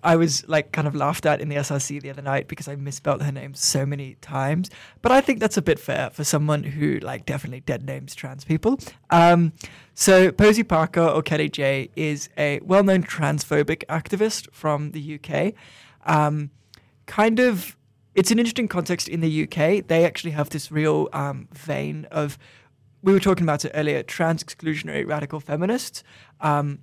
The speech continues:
I tend to prefer the term transphobic 'cause there's not a lot that's feminist about them anymore. Um,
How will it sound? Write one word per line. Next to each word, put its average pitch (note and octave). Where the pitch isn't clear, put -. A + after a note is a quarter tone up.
I D3+
tend D3+
to -
prefer D3+
the -
term D3+
transphobic D#3
'cause D3
there's C#3
not D3+
a -
lot D3
that's -
feminist D3
about D3+
them E3
anymore. F#3
Um, D#3